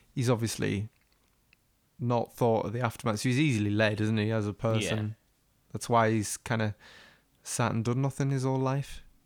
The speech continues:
Speaker 1: you know?
Speaker 2: Yeah, I got, j-, j-, just on a side, side note, his, his wife is just awful.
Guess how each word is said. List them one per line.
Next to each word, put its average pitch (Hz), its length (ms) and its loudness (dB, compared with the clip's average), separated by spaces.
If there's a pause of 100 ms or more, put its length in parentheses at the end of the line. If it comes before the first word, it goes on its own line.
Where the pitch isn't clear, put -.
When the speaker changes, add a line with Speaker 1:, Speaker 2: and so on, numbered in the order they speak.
(140)
Speaker 1:
you 117 120 0
know? 113 180 0 (840)
Speaker 2:
Yeah, 104 440 -6
I - 120 -6 (120)
got, 92 320 -6
j-, 113 200 -8
j-, 117 180 -12
just 123 200 -10
on 113 80 -6
a 104 40 -8
side, 104 320 -2 (160)
side 104 300 -6
note, 107 160 -8
his, 101 340 -10
his 107 260 -10
wife 98 340 -8
is - 120 -16
just 104 220 -16
awful. 104 520 -12